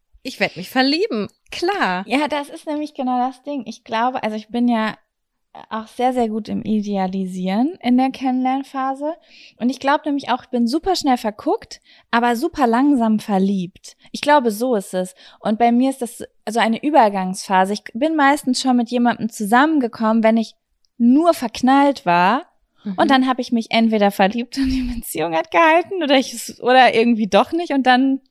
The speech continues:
Speaker 2: war's schnell vorbei.
Speaker 1: Mhm.
Speaker 2: Und, ähm, ich kann mir das gar nicht so richtig f-,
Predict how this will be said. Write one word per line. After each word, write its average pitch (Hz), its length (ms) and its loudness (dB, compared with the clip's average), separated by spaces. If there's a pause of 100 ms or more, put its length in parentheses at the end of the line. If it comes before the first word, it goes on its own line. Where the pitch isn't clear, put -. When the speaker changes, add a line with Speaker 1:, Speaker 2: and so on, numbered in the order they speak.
(160)
Speaker 2:
war's 254 300 2
schnell 226 220 4
vorbei. 190 580 0 (880)
Speaker 1:
Mhm. 214 120 -4
Speaker 2:
Und, 240 360 2 (180)
ähm, 233 540 -6 (220)
ich - 160 -10
kann 302 200 -4
mir 294 100 -2
das 247 180 0
gar 262 160 0
nicht 302 180 -6
so 247 80 -8
richtig 240 360 -10
f-, - 480 -20